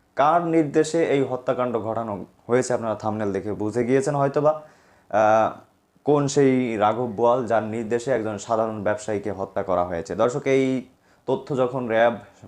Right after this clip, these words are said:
দিল, তখন কিন্তু সারা দেশের মানুষ আবারও মাঠে নামতে শুরু করেছে। আবারও দাবি উঠেছে বিএনপি থেকে বহিষ্কার নয়, এবার বিএনপিকেই বহিষ্কার করতে হবে দেশ থেকে। দর্শক,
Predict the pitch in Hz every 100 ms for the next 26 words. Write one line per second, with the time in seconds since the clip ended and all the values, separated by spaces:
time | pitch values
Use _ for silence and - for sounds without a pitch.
0 | - - 95 123 127 117 120 110 120 113
1 | 107 110 107 101 101 104 92 95 120 135
2 | 107 98 92 92 107 92 85 87 - 113
3 | 123 127 120 147 143 - - - 131 156
4 | 127 82 - _ _ _ _ - 123 147
5 | 165 180 180 185 180 147 117 151 151 160
6 | 156 143 135 117 127 139 - 123 90 82
7 | 87 113 98 127 147 143 147 151 123 117
8 | 113 110 90 80 85 82 90 104 98 -
9 | - - _ _ - - 151 208